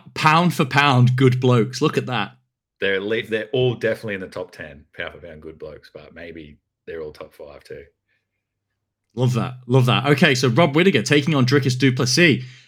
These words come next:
Speaker 1: And this fight has massive, massive, massive implications for the, not only the middleweight division,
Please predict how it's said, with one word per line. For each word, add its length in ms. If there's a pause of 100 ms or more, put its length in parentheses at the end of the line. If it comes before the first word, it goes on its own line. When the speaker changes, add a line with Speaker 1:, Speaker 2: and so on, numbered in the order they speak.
(140)
Speaker 1:
And 200
this 140
fight 200
has 180
massive, 640
massive, 460
massive 580 (320)
implications 640
for 120
the, 80
not 320
only 300
the 140
middleweight 340
division, 380